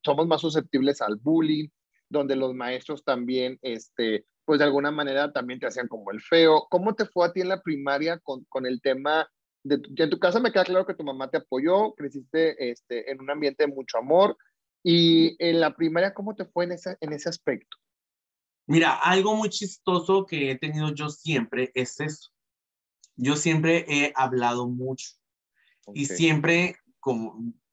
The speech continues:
Speaker 2: las tonterías que digo, la gente se ríe.
Speaker 1: Ok.
Speaker 2: Entonces, en mi, y he sido muy bueno siempre, desde chiquito. No sé por qué. Desde muy chico, casi, no te voy a decir que desde bebé, porque luego sale la mamá que,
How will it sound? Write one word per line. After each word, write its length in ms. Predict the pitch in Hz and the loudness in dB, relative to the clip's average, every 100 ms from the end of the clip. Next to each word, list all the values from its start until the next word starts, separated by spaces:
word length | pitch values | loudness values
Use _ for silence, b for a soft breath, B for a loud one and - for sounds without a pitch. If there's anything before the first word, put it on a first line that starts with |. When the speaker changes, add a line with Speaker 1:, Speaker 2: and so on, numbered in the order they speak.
| _ _ - | _ _ -2
Speaker 2:
las 280 | 131 120 | 0 2
tonterías 560 | - 131 127 123 160 180 | 2 2 4 4 2 2
que 120 | 196 | 2
digo, 200 | 175 143 | 2 0
la 140 | 156 - | -2 -4
gente 340 | 113 101 113 | -10 -10 -12
se 180 | - 110 | -10 -8
ríe. 300 | 127 135 117 _ _ _ _ _ - | -4 -4 -4 _ _ _ _ _ -10
Speaker 1:
Ok. 240 | 104 - | -10 -4
Speaker 2:
Entonces, 540 | 131 - 123 117 - _ | -4 -2 -2 -4 -14 _
en 300 | 151 156 156 | -2 0 2
mi, 200 | 160 160 165 | 0 -2 0
y 180 | 175 180 | 2 4
he 160 | 190 | 2
sido 320 | 196 196 202 | 0 2 2
muy 280 | 202 190 190 180 | 2 0 0 0
bueno 560 | 170 190 175 151 156 160 | 0 2 2 -2 -6 -8
siempre, 680 | - - 151 160 160 156 135 | -18 -14 -4 0 0 0 -2
desde 260 | 135 135 131 | -2 -2 -4
chiquito. 380 | 120 135 135 113 | -6 -10 -8 -4
No 220 | 127 156 | -4 -4
sé 220 | 156 170 | -2 -2
por 300 | 175 170 156 | 0 -2 -2
qué. 340 | 160 143 127 _ _ _ _ _ _ | -2 -2 -4 _ _ _ _ _ _
Desde 360 | 135 160 165 165 | -2 2 4 4
muy 320 | 170 208 262 | 4 2 2
chico, 460 | 254 - 214 214 160 | -2 -4 -4 -4 -6
casi, 480 | 151 151 233 233 170 | -6 -6 -6 -6 -6
no 160 | 160 | -6
te 80 | 202 | -2
voy 80 | 226 | -2
a 40 | |
decir 140 | 185 180 | -2 0
que 100 | 226 | 0
desde 240 | 202 170 | 2 0
bebé, 420 | 143 131 160 262 - | -4 -2 -2 -2 -4
porque 200 | - 135 | -6 -4
luego 180 | 135 165 | -4 -4
sale 180 | 180 | -2
la 80 | 214 | -2
mamá 260 | 175 147 | -4 -4
que, 100 | 143 | -6